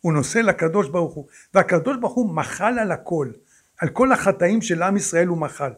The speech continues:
אז מה, לא יכולת למחול למשה רבנו, לתת לו להיכנס לשבוע?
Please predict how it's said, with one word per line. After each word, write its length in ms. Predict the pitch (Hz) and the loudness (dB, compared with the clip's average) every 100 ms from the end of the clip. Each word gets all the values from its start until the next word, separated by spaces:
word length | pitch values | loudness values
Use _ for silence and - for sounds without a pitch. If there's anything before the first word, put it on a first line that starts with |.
| _ _ - - | _ _ -18 -4
אז 80 | 165 | 0
מה, 140 | 170 | 2
לא 120 | 147 | 4
יכולת 360 | 220 220 208 202 | 4 2 0 0
למחול 580 | 185 156 139 - 190 196 | 0 0 -2 -2 0 0
למשה 420 | 147 135 190 160 | -2 -4 -6 -4
רבנו, 360 | 127 196 190 - - - | -2 -2 -4 -8 -18 -8
לתת 260 | 151 226 240 | -2 0 0
לו 80 | 240 | 0
להיכנס 520 | 180 - 156 180 - | 0 0 0 0 0
לשבוע? 600 | 170 - 131 127 190 | -2 -2 -8 -6 -4